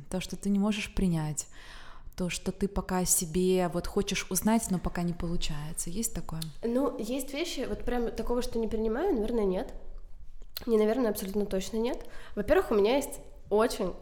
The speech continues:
Speaker 2: классный психотерапевт.
Speaker 1: Так, так, так.
Speaker 2: Слушай, она, э, это вообще, это Алена, которую мне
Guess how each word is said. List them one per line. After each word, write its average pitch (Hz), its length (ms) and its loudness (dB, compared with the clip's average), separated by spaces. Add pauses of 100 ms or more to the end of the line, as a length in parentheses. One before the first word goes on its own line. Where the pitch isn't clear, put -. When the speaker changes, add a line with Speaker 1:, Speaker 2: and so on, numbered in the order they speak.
Speaker 2:
классный 202 680 0
психотерапевт. 196 680 -4 (500)
Speaker 1:
Так, 214 240 4
так, 208 120 4 (120)
так. 147 320 0 (140)
Speaker 2:
Слушай, 247 320 2
она, 269 480 4
э, 208 120 2 (100)
это 220 120 -4
вообще, 240 260 -2
это 208 540 0
Алена, 226 680 4 (140)
которую 202 840 2
мне 214 560 4